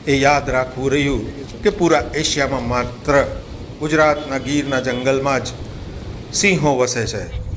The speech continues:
ત્યારે આપણા માટે એક એક સિંહોની ખૂબ જ અમૂલ્ય કિંમત છે. એમના કુદરતી મૃત્યુને તો આપણે રોકી શકતા નથી, પરંતુ એ અકાળે મૃત્યુ પામે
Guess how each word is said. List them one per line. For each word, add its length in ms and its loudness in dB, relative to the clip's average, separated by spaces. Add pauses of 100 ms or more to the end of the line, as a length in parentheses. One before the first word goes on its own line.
(400)
ત્યારે 300 0
આપણા 380 4
માટે 320 0 (460)
એક 240 4 (260)
એક 200 2 (160)
સિંહોની 680 2 (420)
ખૂબ 340 2
જ 100 -2 (320)
અમૂલ્ય 420 4
કિંમત 460 -2
છે. 180 -2 (840)
એમના 240 4
કુદરતી 500 2
મૃત્યુને 460 2
તો 100 2
આપણે 240 2
રોકી 260 0
શકતા 340 0
નથી, 340 -4 (640)
પરંતુ 380 0
એ 100 4 (200)
અકાળે 360 4
મૃત્યુ 360 -2
પામે 300 0